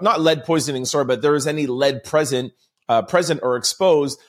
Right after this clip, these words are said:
uh, she still didn't feel comfortable to drink from her Stanley mugs anymore. Um, before you guys make your final decision, let me read to you the official report. Stanley, the company behind the popular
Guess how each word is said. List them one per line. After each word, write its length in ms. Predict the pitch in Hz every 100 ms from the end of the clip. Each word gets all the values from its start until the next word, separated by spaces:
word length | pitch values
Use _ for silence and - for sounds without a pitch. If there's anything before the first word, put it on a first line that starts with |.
| _ -
uh, 160 | 131
she 340 | 131 - 240 277
still 380 | - - 180 160
didn't 260 | 156 156
feel 220 | 139 156
comfortable 680 | 131 139 123 131 131 127 - _
to 120 | -
drink 240 | 120 147 143
from 160 | 123
her 80 | 123
Stanley 400 | - 120 113 117
mugs 280 | 107 110 -
anymore. 440 | 113 113 107 87 87 - -
Um, 400 | 123 139 135 135 - 120
before 320 | 160 262 294
you 120 | 269
guys 240 | 233 220
make 180 | 196 202
your 80 | 185
final 240 | 170 175
decision, 560 | 165 151 156 143 147 147 - _
let 240 | 147 180 220
me 80 |
read 280 | 202 175 180
to 120 | - 165
you 140 | 165
the 140 | 139
official 360 | 139 160 151 139
report. 420 | 123 - 107 - _
Stanley, 640 | - - 170 190 220 170 139
the 160 | 131
company 420 | 127 170 180 214 226
behind 500 | 190 151 139 151 143
the 60 |
popular 640 | 113 - 143 165 185 202